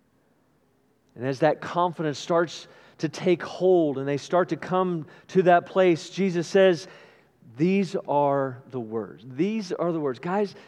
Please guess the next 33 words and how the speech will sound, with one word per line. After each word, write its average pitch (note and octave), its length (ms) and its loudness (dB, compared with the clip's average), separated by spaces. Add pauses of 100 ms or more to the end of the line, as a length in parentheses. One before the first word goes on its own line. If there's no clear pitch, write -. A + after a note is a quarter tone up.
(360)
these G#3+ 440 -2
are F3 140 -6
the E3+ 100 -2
words E3 520 -2
that C3 120 -4
I B2 140 -4
spoke F#3 500 -2
to E3 120 -10
you D#3+ 280 -4
while D3 220 0
I D3+ 240 -4
was D#3 160 -6
still D#3 320 -4
with D3 280 -2
you, B2 140 -8
that B2+ 280 -2
everything G3+ 580 0
written F#3+ 220 2
about E3+ 300 0
me E3+ 140 -2
in D#3+ 60 -2
the C#3+ 80 -2
law D#3+ 280 4
of D3+ 120 -2
Moses F3 400 -2
and D3 100 -6
the C#3 40 -4
prophets F#3+ 480 -2
and D3+ 100 -8
the D3 60 -6
Psalms F3+ 500 0
must E3+ 580 0
be F3+ 260 -2